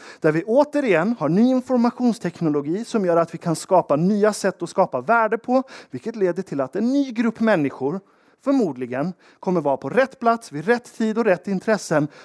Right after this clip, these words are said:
som gör att de kommer gynnas väldigt mycket av den här nya miljön som internet håller på att skapa. Återigen, ny informationsteknologi, ny ekonomisk process, ny meningskuratorklass, som till slut leder till en ny mening och leder till ny moral,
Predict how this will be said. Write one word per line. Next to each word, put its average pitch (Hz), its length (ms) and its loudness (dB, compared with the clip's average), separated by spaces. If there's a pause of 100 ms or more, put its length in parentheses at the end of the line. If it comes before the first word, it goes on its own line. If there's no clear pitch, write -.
som 254 220 2
gör 147 120 2
att 190 200 -4 (100)
de 127 360 2 (120)
kommer 139 240 0
gynnas 147 520 -2
väldigt 170 300 0
mycket 160 400 -4 (160)
av 127 200 -10
den 160 160 0
här 117 140 -6
nya 131 420 -2
miljön 117 460 -4
som 190 200 -6
internet 131 400 -2
håller 120 140 -4
på 113 160 -10
att - 60 -12
skapa. - 380 -10 (720)
Återigen, 196 640 0
ny 120 260 -2
informationsteknologi, 190 1300 0
ny 170 300 -2
ekonomisk 170 500 0
process, 151 520 -2 (220)
ny 180 280 0
meningskuratorklass, 156 1300 -2 (180)
som 233 180 2
till 247 120 -4
slut 190 260 -2
leder 156 260 0
till 196 180 -4
en 208 140 2
ny 160 160 0
mening 139 560 0
och - 300 -2
leder 151 260 0
till 185 180 -4
ny 151 240 0
moral, 123 460 -2